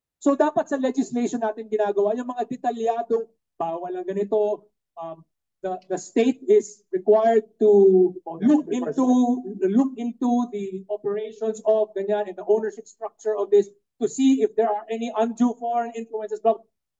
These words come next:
Speaker 1: you can make, you can make statutory legislation to take care of that.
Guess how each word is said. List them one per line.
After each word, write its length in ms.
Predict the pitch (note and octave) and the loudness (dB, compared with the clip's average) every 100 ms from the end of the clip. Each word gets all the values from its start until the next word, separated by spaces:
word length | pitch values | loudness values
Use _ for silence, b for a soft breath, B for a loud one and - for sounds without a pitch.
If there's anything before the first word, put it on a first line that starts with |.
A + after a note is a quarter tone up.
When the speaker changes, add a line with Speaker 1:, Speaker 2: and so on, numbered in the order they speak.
| D4 | 4
Speaker 1:
you 180 | F#4 G4 | 4 6
can 160 | F4 D4 | 0 2
make, 240 | D4 D#4 D#4 _ _ _ _ _ _ _ _ _ A#3 | 0 -2 -6 _ _ _ _ _ _ _ _ _ 4
you 160 | E4 | 4
can 240 | E4+ C#4+ B3+ | 6 0 0
make 240 | B3+ B3+ B3+ _ _ | -2 -8 -20 _ _
statutory 640 | - D#4 D#4 D4 C4 C4 B3+ | -4 0 2 4 4 4 4
legislation 760 | A#3+ B3+ A#3 A3+ A#3 - A3+ C4 | 2 0 -2 0 0 0 0 -2
to 80 | |
take 320 | - C#4+ - - | -2 -6 -6 -6
care 240 | C#4+ D4 | -4 -2
of 160 | D4 F#3+ | -6 -8
that. 160 | E3+ | -14